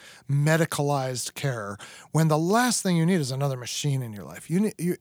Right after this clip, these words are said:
there's a point in our, all of our lives we'll reach if we,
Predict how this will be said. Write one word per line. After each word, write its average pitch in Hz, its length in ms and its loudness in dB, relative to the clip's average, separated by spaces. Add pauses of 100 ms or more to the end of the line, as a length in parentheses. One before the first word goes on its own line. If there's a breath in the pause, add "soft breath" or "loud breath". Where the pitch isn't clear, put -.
(140)
there's 160 240 0
a 165 40 -2
point 233 340 0
in 180 140 2
our, 180 160 4
all 190 280 4
of 185 100 -2
our 180 120 0
lives 147 300 -2
we'll 135 120 -2
reach 123 300 -6
if 120 120 -12
we, 127 200 -6